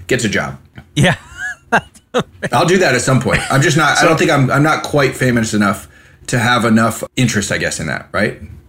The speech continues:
Speaker 2: Blake, we need a word to describe your creativity in regards to,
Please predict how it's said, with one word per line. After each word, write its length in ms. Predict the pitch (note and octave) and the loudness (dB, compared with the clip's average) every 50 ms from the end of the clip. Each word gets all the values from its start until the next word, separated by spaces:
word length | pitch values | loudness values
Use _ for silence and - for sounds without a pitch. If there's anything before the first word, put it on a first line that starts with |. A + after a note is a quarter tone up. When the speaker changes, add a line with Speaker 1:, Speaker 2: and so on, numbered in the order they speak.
| _ - | _ -4
Speaker 2:
Blake, 260 | D3+ D#3+ D#3+ D3 - | 0 2 2 2 2
we 80 | D#3+ E3+ | 0 0
need 120 | F#3+ G3 | 2 2
a 100 | F3+ C#3 | 2 2
word 400 | B2 A#2 B2 B2+ C3 C3 B2 A2+ | 2 2 2 2 2 2 0 -2
to 100 | - B2+ | -4 -4
describe 840 | G#2+ G#2 F#2+ - - - - G#2 G2+ G#2 G#2+ G#2 G2 F#2+ F#2+ F2+ - - - - | -2 -2 -2 -2 -4 -4 -2 0 2 2 2 2 2 2 0 -2 -6 -12 -14 -8
your 460 | A2 G2+ F#2+ G2+ G#2+ A2+ A#2 A#2+ A#2+ | -6 -4 -2 0 0 2 2 2 0
creativity 920 | - - - B2+ A#2 A2+ A2 G#2+ - - A#2 G#2 G2+ G2+ G#2 G2 G2 F#2+ - | -2 -2 -2 0 0 2 0 -2 -2 -2 -2 -2 0 0 0 0 0 -2 -4
in 180 | - G2+ G2+ G2+ | -4 -4 -2 0
regards 680 | G2+ G2 F2+ F2 G#2 G2+ G2+ G2+ G2+ G2+ F#2+ - - - | 0 -2 -2 0 0 0 2 2 2 0 -2 -6 -14 -14
to, 680 | - - G#2 G2 G2 F#2 F#2 F#2 F2+ F2+ F2 F2+ F2+ | -8 -4 -4 -2 -2 -2 -2 -2 -2 -2 -2 -4 -4